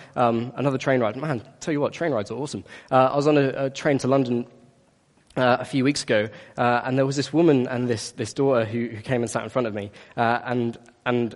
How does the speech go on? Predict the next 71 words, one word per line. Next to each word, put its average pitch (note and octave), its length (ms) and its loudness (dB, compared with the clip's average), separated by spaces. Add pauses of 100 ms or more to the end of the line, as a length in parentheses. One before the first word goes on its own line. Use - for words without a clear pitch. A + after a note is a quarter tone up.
God C#3+ 180 0
was C3 80 -2
saying, A#2 220 0
"I - 20 -2
want B2+ 160 -2
you A2 60 -12
to - 60 -18
speak A2 200 -12
to A#2 60 -12
these A2 120 -6
people." C#3 280 -4
And A2 100 -4
I C#3 60 -2
was C3+ 140 -2
like, A2 300 -4 (340)
I'm D3+ 100 2
not A3 120 6
sure B3 140 2
what F#3+ 100 8
it D#3+ 80 8
was. D3+ 240 4
I, A2+ 200 -2
I C#3+ 40 0
still G3 220 4
can't F3 160 2
put D3+ 100 2
my C3 60 0
finger D3+ 240 2
on A2 100 0
it. G#2+ 100 -2 (180)
Um, B2+ 300 6
it D#3 140 4
might F#3 160 8
have D3 100 6
even C3 200 2
been B2+ 140 0
God, C#3+ 200 4
but - 360 0 (720)
I F3+ 80 0
just F3+ 180 2
couldn't. - 400 4 (420)
I F3+ 60 0
was F#3 120 2
like, G#3 180 4
"God, B3+ 220 2
what A#3 160 6
is C#4+ 140 6
it? E3+ 100 6
Like, D3 300 0 (280)
why F3+ 160 6
can't F3+ 200 4
I F3 80 6
talk B2+ 220 -2
to - 60 -6
these F3 120 2
people? B3+ 280 0
Why? D3 220 -4
I'm E3 140 0
not F#3 120 -2
tired. D#3+ 360 4 (800)
Like, D#3+ 260 0
what G3 140 -2
is F3+ 140 0
it? D3 100 -4
I C#3 140 -2
can't, D3 300 -4
why D3 200 -10
can't F#3+ 240 -8
I G3+ 60 -4
do A#3+ 160 -6
this? D#3 180 -2